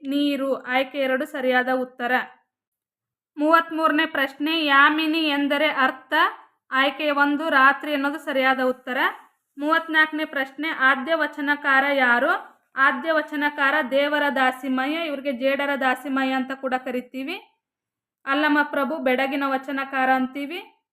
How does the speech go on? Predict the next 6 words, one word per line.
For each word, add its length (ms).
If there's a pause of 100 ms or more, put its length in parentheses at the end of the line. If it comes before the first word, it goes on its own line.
ಗುಹೇಶ್ವರ 500
ಇವರ 240
ಅಂಕಿತನಾಮ. 720 (1000)
ಬಸವಣ್ಣನವರು 1080
ಕೂಡಲ 320
ಸಂಗಮ 380